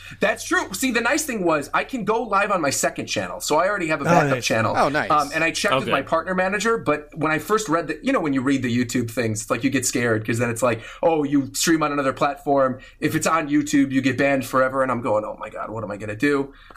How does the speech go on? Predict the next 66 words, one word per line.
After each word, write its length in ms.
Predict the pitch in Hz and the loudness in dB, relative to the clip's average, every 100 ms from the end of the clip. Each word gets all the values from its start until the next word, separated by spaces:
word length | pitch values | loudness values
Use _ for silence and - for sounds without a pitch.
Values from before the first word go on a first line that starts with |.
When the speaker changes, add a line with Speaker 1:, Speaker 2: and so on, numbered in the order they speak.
| - | -4
Speaker 1:
But, 280 | 120 139 131 | 0 2 2
uh, 100 | 123 | 0
no, 160 | 151 139 | 2 2
thankfully 460 | 185 170 - 147 | 2 -2 0 0
I 100 | 127 | 0
can 240 | 120 127 113 | 0 0 2
actually 380 | 110 - 110 | 0 -2 -4
stream 280 | 104 - 104 | -4 -4 -4
on 100 | 95 | -6
my 80 | 98 | -8
second 260 | - - - | -10 -10 -2
Speaker 2:
That's 220 | 135 - | -2 -2
Speaker 1:
channel, 60 | 139 | -8
Speaker 2:
good. 40 | |
Speaker 1:
which 120 | 113 - | -8 -8
is 140 | 107 | -8
good. 160 | 101 - - | -8 -10 -4
But 120 | 151 | -2
thank 200 | 151 - | -2 0
you 40 | 143 | 2
Speaker 2:
Good. 40 | |
Speaker 1:
very 80 | 147 | 2
much 160 | 151 151 | 0 -2
for 60 | |
the 80 | 156 | 0
offer. 260 | - 262 - | -2 -2 -4
I 80 | - | -4
greatly 320 | 147 - 151 | -4 -4 -6
appreciate 480 | - 330 - 110 107 | -4 -4 -2 -2 -4
it. 100 | - - | -6 -4
And 160 | 202 294 | -2 0
thank 140 | 277 | 0
Speaker 3:
Nice. 40 | 320 | 0
Speaker 1:
you 80 | 339 | 0
for 100 | 285 | 0
having 380 | 302 370 220 | 0 -2 -6
me. 100 | 254 | -10
This 180 | 254 277 | -8 -6
is 80 | 269 | 0
gonna 160 | 269 269 | 0 2
be 120 | 269 | 2
awesome. 380 | 277 359 - - - | 2 0 -4 -6 -2
We 100 | 180 | 0
have 200 | 240 190 | 0 0
a 20 | |
great 140 | 175 190 | 2 6
Speaker 4:
<laughs> 20 | |
Oh, 120 | 143 | 6
Speaker 1:
show 80 | - | 6
Speaker 4:
yeah. 100 | 113 | 2
Speaker 1:
planned, 320 | 147 139 127 - | 2 2 2 0
so. 300 | 156 131 135 160 - - | 2 2 0 -8 -10 -12
Speaker 2:
<laughs> 220 | - 214 - - - - - | -8 -8 -8 -18 -18 -18 -4
G 140 | 135 185 | 6 8
V 140 | 185 | 8
G 160 | 147 170 | 6 4
needs 180 | 165 | 4
to 80 | 143 | 2
start 260 | 139 160 143 | 4 4 6
doing 260 | 156 147 | 6 6
One 120 | 139 147 | 4 4
Piece 220 | 160 135 | 2 4
reaction 420 | 131 127 - 147 | 4 4 4 0
con-, 300 | 143 143 151 | 2 0 0
content. 480 | 151 151 143 156 165 | 0 0 2 2 4
I, 280 | 170 233 | 6 6